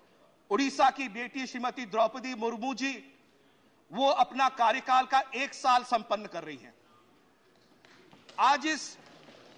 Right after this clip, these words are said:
आज वो अपने जन्म स्थान उड़ीसा राज्य में हैं, तीन दिन के दौरे पे हैं और मैं नमन करता हूं। साथ ही मैं एक गुजारिश करूंगा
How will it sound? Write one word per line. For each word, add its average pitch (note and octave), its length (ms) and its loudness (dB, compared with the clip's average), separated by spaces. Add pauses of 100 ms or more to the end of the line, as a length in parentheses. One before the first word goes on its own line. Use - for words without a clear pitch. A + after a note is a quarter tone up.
(2000)
आज A#3 280 2
वो C4 120 -2
अपने C4 680 0 (140)
जन्म C4 220 2
स्थान B3+ 480 0 (180)
उड़ीसा A#3+ 400 0
राज्य G#3+ 360 2
में C4 120 0
हैं, B3+ 180 -2 (680)
तीन A#3 240 -6
दिन A#3+ 200 -8
के A3+ 140 -6
दौरे G3 340 2
पे C4+ 120 -6
हैं B3 300 -2 (960)
और A#3 120 4
मैं C4+ 100 0
नमन D4 260 2
करता C4+ 300 0
हूं। C#3+ 180 -2 (960)
साथ C4 240 4
ही D4+ 160 -6
मैं D4 140 0
एक C4 240 -4
गुजारिश A#3 440 2
करूंगा C4 460 2